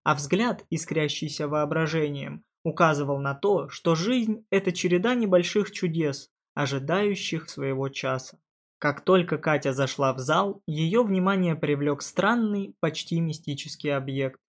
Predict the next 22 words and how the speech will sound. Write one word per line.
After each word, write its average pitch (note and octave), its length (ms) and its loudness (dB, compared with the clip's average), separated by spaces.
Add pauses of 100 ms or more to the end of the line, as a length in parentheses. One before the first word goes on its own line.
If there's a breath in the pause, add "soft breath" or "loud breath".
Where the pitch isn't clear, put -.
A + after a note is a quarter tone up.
лежащий D3+ 720 -4
на C#3+ 180 -4
одном C3+ 360 -4
из C3+ 100 -8
столиков. C3+ 640 -8 (380)
Это C#3+ 240 -4
была C#3 240 0
старая G3 520 2
потрепанная D3 720 -2
книга C#3+ 540 -4
с - 80 -18
потертой C3+ 600 -4
обложкой, C3+ 720 -6 (220)
на C#3+ 140 -4
которой C#3+ 400 0
не D3 180 -4
было C#3 200 -2
ни D3 180 -6
названия, E3 800 -2
ни D#3 140 -4
указания C3+ 720 -4
на C3 220 -6